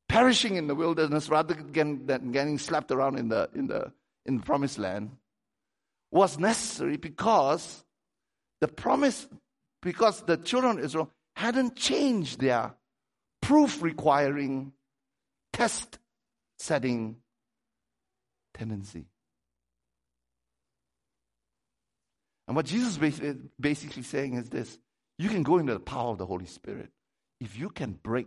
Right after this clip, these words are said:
this, this Macbeth certitude, this independent and autonomous, self-sufficient certitude. And what God is doing in our lives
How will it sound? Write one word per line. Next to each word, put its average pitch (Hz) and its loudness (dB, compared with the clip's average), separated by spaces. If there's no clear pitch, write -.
this, - -10
this 151 0
Macbeth 113 -4
certitude, 95 -6
this 170 4
independent 160 0
and 113 -2
autonomous, 131 -2
self-sufficient - -2
certitude. 92 -6
And 110 -4
what 143 -2
God 156 0
is 101 -6
doing 226 2
in 127 0
our 101 0
lives 107 -2